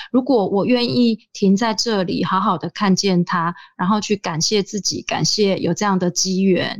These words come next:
然后有这样的环境，它都是值得感恩的事欸。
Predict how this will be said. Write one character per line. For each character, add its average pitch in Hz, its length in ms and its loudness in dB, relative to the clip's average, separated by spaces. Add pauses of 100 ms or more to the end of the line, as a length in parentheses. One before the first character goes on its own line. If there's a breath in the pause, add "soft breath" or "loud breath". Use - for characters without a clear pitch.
(140)
然 180 120 2
后 214 80 2
有 185 160 -2
这 208 100 -2
样 196 140 0
的 180 80 -2
环 156 320 -6
境， 170 320 0 (340 loud breath)
它 311 140 -2
都 349 140 0
是 330 160 -2
值 208 160 0
得 196 160 -2
感 185 200 0
恩 190 160 4
的 185 140 2
事 180 320 -2
欸。 170 100 -4